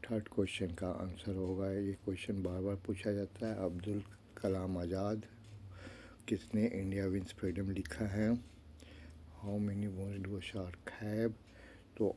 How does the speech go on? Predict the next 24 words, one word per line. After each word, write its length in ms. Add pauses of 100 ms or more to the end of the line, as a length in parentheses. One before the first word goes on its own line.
option 460 (140)
का, 220
इस 160
option 580
का 160
option 300
होगा 220 (140)
zero, 400 (1500)
Option 400 (140)
ए, 380 (380)
shark 320
को 140
bones 420
नहीं 160
होते, 440 (840)
और 380
last 460
question 360
का 140
answer 320
होगा 340 (160)
hippocates, 840 (200)
Option 480 (260)
ए। 160